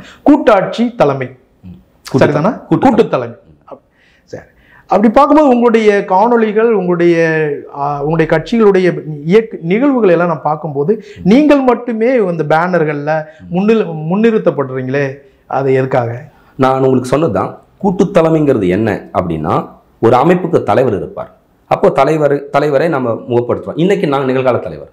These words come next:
Speaker 2: நானே நிரந்தர தலைவர் கிடையாது. அப்போ நிகழ்கால தலைவர்கள் அதை முன்னிலைப்படுத்துறாங்க. இந்த முன்னிலைப்படுத்த வேண்டும்ங்கிற முடிவு எடுத்ததும் அண்ணன் ஜெயசீலனும் அண்ணன் வெப்படை ராமச்சந்திரன் உள்பட அமைப்புக்குள்ள இருக்கிறவங்க தான் அந்த முடிவு எடுத்தாங்க. ஏன்னா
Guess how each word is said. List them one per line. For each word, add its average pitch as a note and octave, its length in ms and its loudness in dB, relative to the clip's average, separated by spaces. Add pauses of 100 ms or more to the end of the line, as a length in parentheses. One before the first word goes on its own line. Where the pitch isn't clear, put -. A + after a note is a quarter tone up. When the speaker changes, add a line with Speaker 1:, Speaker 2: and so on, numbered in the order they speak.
Speaker 2:
நானே D3 540 -2 (260)
நிரந்தர D3+ 380 4
தலைவர் F#2 320 -4
கிடையாது. C#2+ 300 -16 (360)
அப்போ D#3+ 220 0
நிகழ்கால G#3 360 4
தலைவர்கள் D3+ 360 -2
அதை C3+ 180 0
முன்னிலைப்படுத்துறாங்க. A#2+ 760 -2
இந்த F#3 160 2
முன்னிலைப்படுத்த G3+ 580 2
வேண்டும்ங்கிற G3 400 2
முடிவு G3+ 280 2
எடுத்ததும் G3+ 280 0
அண்ணன் F3+ 200 0
ஜெயசீலனும் D#3+ 540 -2
அண்ணன் E3+ 380 0 (200)
வெப்படை C#3 280 2
ராமச்சந்திரன் B2+ 560 -2
உள்பட A#2+ 440 -2
அமைப்புக்குள்ள E3 460 2
இருக்கிறவங்க C3+ 420 2
தான் - 20 -4
அந்த E3 140 -2
முடிவு A#2+ 200 0
எடுத்தாங்க. F2 320 -6 (100)
ஏன்னா B2 420 -2